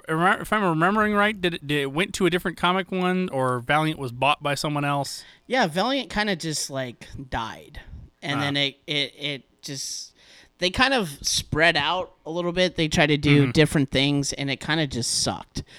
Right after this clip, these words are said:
Speaker 2: So they tried to go into the video game market. There's actually a X-O Manowar Iron Man game.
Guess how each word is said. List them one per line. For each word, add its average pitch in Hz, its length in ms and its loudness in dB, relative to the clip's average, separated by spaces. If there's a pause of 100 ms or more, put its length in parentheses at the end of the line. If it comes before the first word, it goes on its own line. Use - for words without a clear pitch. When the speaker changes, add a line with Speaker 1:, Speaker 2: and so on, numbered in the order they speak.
(160)
Speaker 2:
So 139 180 0
they 143 140 4
tried 156 140 4
to 151 60 4
go 147 140 8
into 147 200 4
the 139 80 2
video 147 260 6
game 139 220 6
market. 139 520 4
There's 151 160 2
actually 170 380 4
a 139 260 4
X-O 151 400 2
Manowar 135 800 2 (540)
Iron 147 300 4
Man 135 200 4
game. 131 640 2